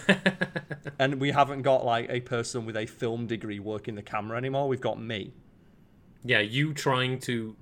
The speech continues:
Speaker 1: operate lighting and camera while being on the camera.
Speaker 2: Because realistically, Nisha or Brad, or, like, just how much familiarity do you have with cameras? I'm not sure.
Speaker 1: Uh, not as much as they do, but, like, I did some
Speaker 2: Yeah,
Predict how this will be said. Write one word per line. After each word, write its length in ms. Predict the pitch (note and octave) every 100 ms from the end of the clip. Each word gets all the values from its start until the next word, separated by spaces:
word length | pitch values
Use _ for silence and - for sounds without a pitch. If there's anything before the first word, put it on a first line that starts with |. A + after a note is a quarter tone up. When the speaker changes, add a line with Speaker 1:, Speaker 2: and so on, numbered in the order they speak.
| -
Speaker 1:
operate 640 | B2 A2+ - A2+ A2 A2 -
lighting 640 | A2 A2 A2 - A2+ A#2 - -
and 220 | A#2 A2+
camera 400 | - A2 G#2+ G#2+
while 240 | G#2 G#2+ G2+ -
being 340 | A2+ A2 A2+ -
on 360 | A2+ A2+ A2 A2
the 100 | G#2
camera. 460 | B2 G#2+ G2+ F2 - - - - - - - - -
Speaker 2:
Because 400 | B2+ D3 C3 -
realistically, 600 | D3 F3+ D#3+ D#3+ B2+ G#2
Nisha 340 | A2 A2 A2+
or 100 | G#2+
Brad, 380 | G2+ F#2+ G2+ B2
or, 320 | G#2+ G2 F#2+ -
like, 300 | G#2 - G2+
just 200 | G#2+ -
how 120 | A#2
much 260 | A#2 B2 -
familiarity 600 | - - A#2+ A2+ G#2+ G#2+
do 60 | G#2
you 40 |
have 100 | G#2+
with 120 | A#2+
cameras? 320 | B2 A2 A2 G#2+
I'm 80 |
not 140 | G2+ G#2
sure. 280 | G#2 G#2 A2+ - -
Speaker 1:
Uh, 340 | F3 G#3+ G3+
not 240 | D#3+ E3+ E3
as 80 | C#3
much 220 | C#3+ -
as 80 | A#2+
they 200 | A2+ A2+
do, 180 | A2+
but, 140 | G#2+ A#2+
like, 220 | B2 A2
I 80 | A#2+
did 220 | B2 A#2
some 120 | A#2
Speaker 2:
Yeah, 80 | G#2+